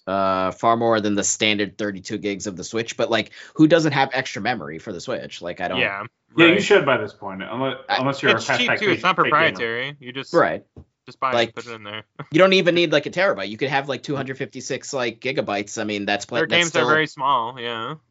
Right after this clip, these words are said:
Speaker 3: Yeah.
Speaker 1: But I'm saying, like, that's cheap. That, those would be cheap. Like, those
Speaker 2: Yeah.
Speaker 1: aren't super expensive, so.
Speaker 2: Not at all. No, they go on sale all the time, too, so.
Speaker 1: Yeah.
Speaker 2: Yeah.
Speaker 3: I can do, uh, the Microsoft shit.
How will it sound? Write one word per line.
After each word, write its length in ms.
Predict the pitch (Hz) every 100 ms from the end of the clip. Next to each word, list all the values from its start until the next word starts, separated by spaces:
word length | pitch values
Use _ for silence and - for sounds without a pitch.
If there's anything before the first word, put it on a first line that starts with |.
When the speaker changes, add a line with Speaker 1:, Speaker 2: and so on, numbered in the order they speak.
| -
Speaker 3:
Yeah. 180 | 127 117
Speaker 1:
But 120 | 151
I'm 60 | 143
saying, 240 | 165 151
like, 160 | 147 151
that's 220 | 147 -
cheap. 300 | - 165 127
That, 300 | 139 131 117
those 220 | 147 151
would 80 | 156
be 100 | 123
cheap. 360 | 101 180 92 80
Like, 320 | 101 92 - - _
those 200 | 117 117
Speaker 2:
Yeah. 60 | 131
Speaker 1:
aren't 140 | 110
super 220 | - - 98
expensive, 520 | - 104 87 82 76
so. 140 | 80
Speaker 2:
Not 180 | 143 143
at 80 | 123
all. 220 | 139 104 -
No, 200 | 117 104
they 140 | 113 135
go 100 | 147
on 160 | 135
sale 180 | - 131
all 80 | 104
the 40 | 104
time, 200 | 107 101
too, 220 | 110 98
so. 260 | 98 98 107 _ _ _ _ _ -
Speaker 1:
Yeah. 160 | 71 - _ _ _ _ _ 175
Speaker 2:
Yeah. 100 | 175 _ _
Speaker 3:
I 100 | 147
can 140 | 180 202
do, 180 | 185 160
uh, 260 | 147 131
the 60 | 131
Microsoft 420 | 147 - 160 -
shit. 340 | 165 170 -